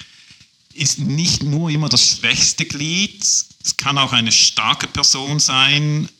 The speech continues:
in der, in der Leistung, in der Handlung, die sie tut, aber nicht im Ton, wie sie kommuniziert oder im Auftreten oder eben dann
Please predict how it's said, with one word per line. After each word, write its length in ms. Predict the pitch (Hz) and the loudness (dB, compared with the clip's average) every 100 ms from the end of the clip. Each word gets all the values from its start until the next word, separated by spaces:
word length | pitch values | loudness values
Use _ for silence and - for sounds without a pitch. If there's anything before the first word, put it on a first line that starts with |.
| - | -6
in 680 | 123 117 113 110 110 107 107 - | -2 -2 -2 -2 0 -2 -4 -6
der, 580 | 101 110 110 107 107 101 - - - - _ _ - | -2 2 2 0 -6 -8 -12 -20 -20 -20 _ _ -10
in 100 | 113 | -6
der 120 | 110 | -4
Leistung, 600 | 110 107 123 - - 180 | 0 2 2 0 -2 -2
in 140 | 123 104 | 0 0
der 180 | 98 | -2
Handlung, 420 | 113 123 151 156 147 | -2 -2 -2 -4 -4
die 140 | 156 | -2
sie 180 | 156 147 | -2 -4
tut, 440 | 147 190 - - - _ _ _ _ _ _ _ - | -10 -10 -12 -14 -16 _ _ _ _ _ _ _ -8
aber 160 | - 120 | -6 -2
nicht 280 | 120 120 117 | -2 -2 -4
im 140 | 104 - | -8 -6
Ton, 340 | - 135 135 139 | -6 -4 -4 -2
wie 100 | 117 | -2
sie 120 | 117 | -2
kommuniziert 800 | - 101 101 101 - 123 180 196 _ _ _ _ _ - | -6 -10 -10 -4 -2 -2 -6 -16 _ _ _ _ _ -12
oder 200 | 117 101 | -8 -4
im 120 | 104 - | -4 -6
Auftreten 1120 | 104 127 151 - - 143 147 - 143 147 147 - - - _ _ | -6 -4 -2 -2 0 0 0 -4 -4 -2 -6 -10 -20 -20 _ _
oder 260 | - 135 127 | -6 0 2
eben 360 | 127 139 131 123 | 2 0 -2 0
dann 480 | 120 123 123 123 | 0 0 -2 -6